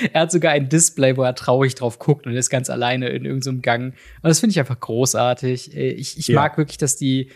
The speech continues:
Speaker 1: ähm, Talismane of Conviction, Creativity, Curiosity, dass es alles eben Items sind von Doctor Who.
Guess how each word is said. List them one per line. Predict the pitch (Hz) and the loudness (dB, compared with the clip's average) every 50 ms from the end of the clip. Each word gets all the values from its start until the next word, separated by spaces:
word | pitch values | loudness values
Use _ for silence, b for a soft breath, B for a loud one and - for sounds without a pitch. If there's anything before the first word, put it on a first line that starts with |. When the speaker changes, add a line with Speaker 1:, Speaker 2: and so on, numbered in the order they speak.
| b b b b _ | b b b b _
Speaker 1:
ähm, | - 127 123 120 117 120 120 120 - | -6 -2 -2 -2 -2 -2 -4 -6 -6
Talismane | - 123 127 131 135 131 - - 131 127 127 127 127 123 | -2 0 2 2 2 2 0 0 -2 -4 -4 -4 -4 -4
of | 123 - | -6 -4
Conviction, | - 139 123 120 127 123 - - - 131 120 117 117 117 117 120 123 | -4 -4 -2 -2 -2 -4 -4 -6 -6 -6 -6 -6 -6 -8 -10 -12 -8
Creativity, | - - 127 120 - - 123 120 123 120 - - 123 117 117 117 110 - | -4 -4 -4 -2 -2 -4 -6 -6 -6 -8 -8 -8 -8 -8 -8 -8 -6 -2
Curiosity, | - 131 120 120 113 117 120 - 139 120 - - 127 120 117 B B B B | 0 0 2 2 2 0 0 -2 -4 -6 -6 -6 -6 -8 -8 B B B B
dass | - 160 143 | 0 2 2
es | 156 160 | 2 2
alles | 160 170 185 175 - | 2 4 4 2 2
eben | 170 156 143 139 - | 0 -2 -4 -4 -2
Items | 139 151 156 151 - 165 151 143 - - | 0 2 2 2 2 0 2 2 0 2
sind | 139 127 123 127 120 - | 2 0 0 -2 -4 -6
von | - - 135 127 120 123 117 | -2 0 2 2 2 2 0
Doctor | 127 117 - - 123 107 101 | -4 -4 -4 -6 -8 -6 -6
Who. | 120 117 117 120 | -8 -8 -10 -10